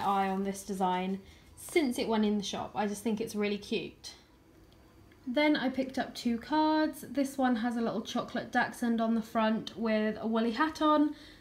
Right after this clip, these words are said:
so I'll probably give that to one of my friends who has a chocolate dachshund <laughs> for Christmas. And then I picked up this one because it had a Daxie and a little dog on it that looks a little bit like Archie, and I thought I would just keep that or cut it up and have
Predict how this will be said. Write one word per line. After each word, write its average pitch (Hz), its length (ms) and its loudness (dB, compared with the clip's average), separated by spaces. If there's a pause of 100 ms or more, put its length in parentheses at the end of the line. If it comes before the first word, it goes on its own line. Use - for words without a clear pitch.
so 240 120 -2
I'll 220 180 4
probably 214 540 0
give 208 180 -2
that 202 260 -2
to 208 360 2 (180)
one 208 160 2
of 208 60 0
my 202 100 0
friends 214 400 0
who 254 80 0
has 208 220 -2
a 208 40 -2
chocolate 208 400 -8
dachshund 262 640 4 (200)
<laughs> - 160 -20
for 220 100 -4
Christmas. 226 640 2
And 226 240 2
then 240 140 4
I 233 280 4 (100)
picked 262 240 -2
up 220 140 0
this 277 240 2
one 208 240 2
because 214 240 0
it - 60 0
had 220 180 2
a 220 40 2
Daxie 226 720 -2
and 240 300 2
a 240 60 0
little 247 240 0
dog 254 240 0
on 262 120 4
it - 140 -2
that 160 140 -4
looks 214 260 -4
a 262 40 4
little 254 180 0
bit 277 180 -2
like 269 220 -2
Archie, 277 580 0 (360)
and 208 120 0
I 208 100 2
thought 196 340 2
I 185 120 2
would 185 160 -2
just 185 200 -6
keep 208 220 -2
that 165 200 -2
or 180 120 -4
cut 185 200 -4
it - 100 -4
up 180 180 -6
and 180 160 -4
have 180 340 -4